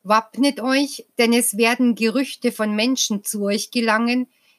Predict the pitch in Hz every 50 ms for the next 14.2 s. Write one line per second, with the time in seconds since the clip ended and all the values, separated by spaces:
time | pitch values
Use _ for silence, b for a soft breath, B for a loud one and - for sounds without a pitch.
0 | _ _ - 233 196 - 226 208 190 - 160 160 175 - _ _ - 262 277 269
1 | 269 _ _ - 208 196 - - 220 196 - - - 247 240 302 294 - - -
2 | - 226 208 - - 208 190 190 185 185 180 - 185 180 175 185 175 _ _ _
3 | _ _ _ _ _ _ _ - 208 202 202 - - - 190 247 262 254 - -
4 | - 277 269 - - - - - - 247 - - 214 226 226 226 220 214 202 -
5 | 196 185 - - 185 180 180 175 175 180 175 180 175 - - - - - - _
6 | _ _ _ _ _ _ _ _ _ _ _ _ _ _ _ _ _ _ _ _
7 | _ _ - 247 247 262 269 233 190 214 240 247 - _ - - - - 220 202
8 | 214 220 208 - - - 240 220 226 220 226 233 202 226 220 214 208 208 208 196
9 | 190 175 180 180 185 185 220 233 240 233 _ - 233 226 220 214 - - 220 226
10 | 214 - 208 226 185 202 190 190 - - 202 185 185 196 202 240 247 254 - -
11 | 190 156 156 165 180 196 233 247 247 _ _ _ _ _ _ _ _ _ _ _
12 | _ _ - 202 185 190 170 165 175 196 214 214 233 - _ - 220 196 - -
13 | _ _ - 208 190 202 226 233 220 - - - 262 247 - - - - 240 240
14 | 247 240 -